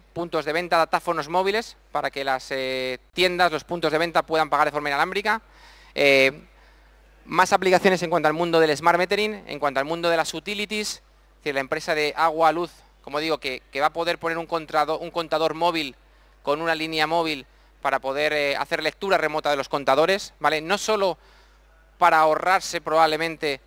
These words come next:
a la persona que va a medirte el contador de agua, luz a tu casa, sino también para temas de energía prepagada, porque no en todos los países la gente tiene una cuenta bancarizada en el banco y, la, y, su, y su energía la tiene domiciliada,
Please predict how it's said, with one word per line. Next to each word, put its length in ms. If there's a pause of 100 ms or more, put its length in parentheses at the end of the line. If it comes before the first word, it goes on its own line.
a 80
la 100
persona 480
que 140
va 80
a 40
medirte 300
el 140
contador 420
de 80
agua, 220
luz 140
a 60
tu 100
casa, 320 (320)
sino 260
también 320
para 140
temas 260
de 180
energía 460
prepagada, 500 (140)
porque 160
no 80
en 80
todos 160
los 120
países 340
la 100
gente 320
tiene 140
una 120
cuenta 480 (260)
bancarizada 600
en 60
el 60
banco 400
y, 120
la, 180 (160)
y, 80
su, 240
y 80
su 120
energía 440 (320)
la 80
tiene 160
domiciliada, 560